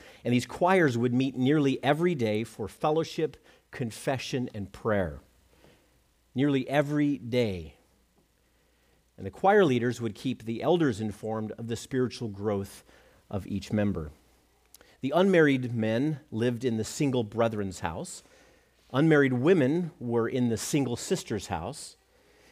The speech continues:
And beginning at four o'clock in the summer and five o'clock in the winter, the sleeping town was awakened with the watchman's song. "The clock is at five.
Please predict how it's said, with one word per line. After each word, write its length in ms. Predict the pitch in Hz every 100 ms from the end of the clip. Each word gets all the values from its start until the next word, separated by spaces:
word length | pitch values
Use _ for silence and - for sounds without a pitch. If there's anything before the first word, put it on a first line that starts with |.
| -
And 100 | 107
beginning 360 | 127 180 214
at 120 | 170
four 240 | 117 175 208
o'clock 480 | - 180 160 - -
in 120 | 139
the 60 |
summer 380 | 131 - 135 160
and 100 | 117
five 240 | - 139 147
o'clock 480 | - 139 127 - - - _
in 120 | - 120
the 80 |
winter, 520 | 110 147 147 95 92 117 - 123 - _
the 120 | - 110
sleeping 520 | - 170 202 202 180
town 360 | 156 127 135
was 200 | 127 120
awakened 520 | 113 113 147 143 117 110
with 140 | 110
the 80 | 113
watchman's 520 | 107 113 - 110 104
song. 460 | - 117 95 73 76 _ _ _ _ _ _ _ _ -
"The 80 | 90
clock 340 | 135 175 185
is 100 | 175
at 140 | 190
five. 640 | - 160 143 151 185 180